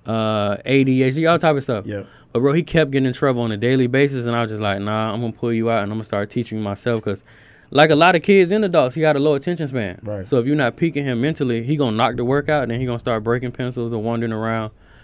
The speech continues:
Speaker 1: And at that point, he, he got in trouble, like, five times back to back. They suspended him, and I was like, "All right, that's it."
Speaker 2: Wow.
Speaker 1: Yeah.
Speaker 2: Wow. And, and so, and so I, I wanna, I wanna play this clip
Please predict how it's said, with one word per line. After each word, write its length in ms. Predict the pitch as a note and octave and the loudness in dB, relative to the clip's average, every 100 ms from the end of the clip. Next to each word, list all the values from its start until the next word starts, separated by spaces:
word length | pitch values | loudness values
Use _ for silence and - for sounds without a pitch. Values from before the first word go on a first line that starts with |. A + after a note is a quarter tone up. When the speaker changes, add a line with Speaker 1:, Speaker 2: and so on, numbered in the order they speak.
| - _ | -20 _
Speaker 1:
And 120 | - A#2 | -4 0
at 100 | A#2 | 2
that 180 | B2 B2 | 0 0
point, 240 | C#3+ A#2 | -2 0
he, 120 | D3+ | -2
he 140 | - D#3+ | -2 2
got 160 | D3+ C3+ | 2 2
in 40 | |
trouble, 220 | - B2+ | 0 0
like, 160 | A2+ G2+ | 0 0
five 280 | - B2 A#2+ | 0 2 2
times 240 | C3 A#2+ | 0 -2
back 180 | G#2+ G#2+ | 0 -2
to 60 | A2 | 0
back. 200 | A#2 G#2 | -2 -2
They 80 | A2 | -4
suspended 500 | G#2+ - B2+ B2 A2 | -6 -6 -2 -2 -2
him, 80 | G#2 | -4
and 100 | G#2 | -4
I 80 | |
was 100 | G#2 G2+ | -4 -4
like, 140 | G2+ | -4
"All 60 | G#2 | -4
right, 120 | G2 | -4
that's 200 | G2+ G#2 | -8 -10
it." 160 | F2+ - _ - | -12 -12 _ -16
Speaker 2:
Wow. 240 | G#2 F#2+ - - - - _ | -12 -12 -14 -20 -20 -20 _
Speaker 1:
Yeah. 160 | - - - - | -14 -14 -14 -10
Speaker 2:
Wow. 240 | G#2 G2 - - - - | -10 -10 -16 -20 -16 -6
And, 180 | B2 - | -6 -2
and 140 | D#3 | -2
so, 320 | - D#3 C#3+ - | 4 4 4 2
and 140 | D3 C#3 | -2 2
so 140 | D#3 | 4
I, 80 | D3 | 4
I 160 | D3+ D3 | 4 2
wanna, 280 | D#3+ D#3+ - | 2 0 -2
I 60 | D3+ | 0
wanna 200 | D#3 D#3+ | 2 0
play 240 | - E3+ | 2 4
this 160 | D3+ C#3 | 4 0
clip 440 | - E3 C3+ - | 0 2 2 0